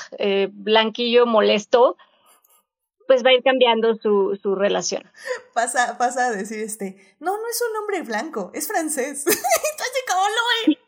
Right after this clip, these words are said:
Speaker 2: despierta,
Speaker 1: Literal.
Speaker 2: idiota". <laughs> Es peor,
Speaker 1: Literal.
Speaker 2: eso es
Speaker 1: No,
Speaker 2: peor.
Speaker 1: no, no, él es diferente, él es diferente. <laughs>
Speaker 2: Es, es diferente, no todos los hombres, hashtag not all men. <laughs>
Speaker 1: Sí.
Speaker 2: No,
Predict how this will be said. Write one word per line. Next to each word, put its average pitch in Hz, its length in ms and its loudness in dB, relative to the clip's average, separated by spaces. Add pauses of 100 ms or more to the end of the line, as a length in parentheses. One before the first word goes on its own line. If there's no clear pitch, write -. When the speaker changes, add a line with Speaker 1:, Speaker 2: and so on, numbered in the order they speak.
(140)
Speaker 2:
despierta, 466 520 0
Speaker 1:
Literal. 302 600 6
Speaker 2:
idiota". 403 480 -2
<laughs> 359 40 -14 (240)
Es 302 140 2
peor, - 0 -
Speaker 1:
Literal. 311 520 6
Speaker 2:
eso 254 80 8
es - 0 -
Speaker 1:
No, 427 180 6
Speaker 2:
peor. 571 220 6
Speaker 1:
no, 571 40 2 (100)
no, 539 60 4 (260)
él 339 140 2
es 349 80 2
diferente, 427 500 2 (160)
él 208 320 -2
es 254 80 0
diferente. 320 560 4
<laughs> - 40 4 (1120)
Speaker 2:
Es, - 180 -14
es 208 160 -12
diferente, 226 360 -12
no 254 160 -4
todos 311 200 -2
los 269 180 -8
hombres, 196 360 -12
hashtag 233 480 -6
not 208 180 -6
all 180 140 -10
men. 170 160 -10
<laughs> 294 140 -2 (3250)
Speaker 1:
Sí. 214 220 0 (240)
Speaker 2:
No, 359 100 2